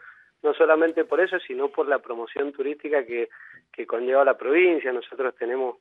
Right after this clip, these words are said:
muchísimas localidades, muchísimas camas disponibles, y eso yo creo que también ha ayudado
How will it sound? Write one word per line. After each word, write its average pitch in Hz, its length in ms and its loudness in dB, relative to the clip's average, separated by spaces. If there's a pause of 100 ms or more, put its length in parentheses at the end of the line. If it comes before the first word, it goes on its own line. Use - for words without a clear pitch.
(400)
muchísimas 147 580 0
localidades, 127 640 2
muchísimas 127 540 -4
camas 139 340 2
disponibles, 131 680 0
y 127 60 2
eso 135 220 2
yo 123 180 -2
creo 135 160 -4
que 120 100 -6
también 127 360 -2
ha 139 60 0
ayudado 139 540 2